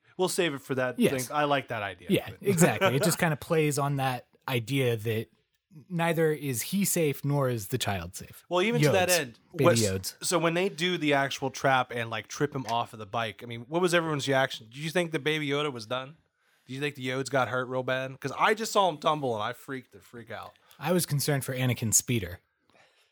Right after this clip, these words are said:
Speaker 1: That wasn't. Uh, well, uh, you know
Speaker 2: It's
Speaker 1: what?
Speaker 2: not Anakin
Speaker 1: It
Speaker 2: Speeder.
Speaker 1: Uh, well, so for what it's worth, we, we never actually. Wait, what are you talking about, Anakin Speeder? Like the
Speaker 2: The s-
Speaker 1: bike?
Speaker 2: yeah, the speeder that he's riding.
Speaker 1: Okay,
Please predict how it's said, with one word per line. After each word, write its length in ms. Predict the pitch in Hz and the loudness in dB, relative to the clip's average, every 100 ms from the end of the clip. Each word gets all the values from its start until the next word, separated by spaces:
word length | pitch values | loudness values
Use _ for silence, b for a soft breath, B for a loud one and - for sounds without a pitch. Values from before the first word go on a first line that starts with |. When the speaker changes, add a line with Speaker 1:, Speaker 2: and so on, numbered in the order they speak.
| B B B B | B B B B
Speaker 1:
That 100 | 392 | 2
wasn't. 280 | 320 196 196 | 4 4 2
Uh, 60 | 208 | -2
well, 100 | 208 190 | -4 0
uh, 360 | 151 123 - B B - | 2 4 0 B B -12
you 100 | 185 | -4
know 60 | 262 | 0
Speaker 2:
It's 40 | 262 | 4
Speaker 1:
what? 40 | 185 | 4
Speaker 2:
not 260 | 165 151 131 | 4 2 -2
Anakin 340 | 113 101 117 | -6 -4 -2
Speaker 1:
It 60 | 107 | -2
Speaker 2:
Speeder. 420 | - 101 - - _ | 0 -2 -4 -12 _
Speaker 1:
Uh, 220 | 185 160 160 | 0 2 4
well, 200 | 170 156 | 2 2
so 200 | 190 180 147 | -4 -6 -6
for 180 | - 180 | -2 0
what 200 | 180 214 | 2 2
it's 140 | 185 | 2
worth, 240 | 160 143 120 | 0 0 -2
we, 420 | 147 185 185 160 _ _ _ _ - | -6 -6 -10 -16 _ _ _ _ -6
we 140 | 151 | -2
never 240 | 175 208 175 | 2 2 2
actually. 500 | 151 - 143 127 - _ - | 2 -2 -6 -8 -14 _ -12
Wait, 200 | 139 110 | -10 -10
what 80 | 180 | -16
are 40 | |
you 60 | 190 | -8
talking 180 | 170 123 | -8 -6
about, 160 | 110 | -8
Anakin 280 | 104 98 - | -10 -14 -18
Speeder? 340 | - 95 87 - | -20 -20 -18 -14
Like 120 | 123 | -10
the 60 | - | -2
Speaker 2:
The 80 | 120 | 2
s- 60 | 202 | 2
Speaker 1:
bike? 180 | 269 - | 2 0
Speaker 2:
yeah, 180 | 320 131 | 2 2
the 80 | 131 | -2
speeder 300 | - 302 123 | 0 0 0
that 120 | 110 | -2
he's 140 | 104 | 2
riding. 160 | 175 170 | 4 6
Speaker 1:
Okay, 240 | 156 110 | 2 -4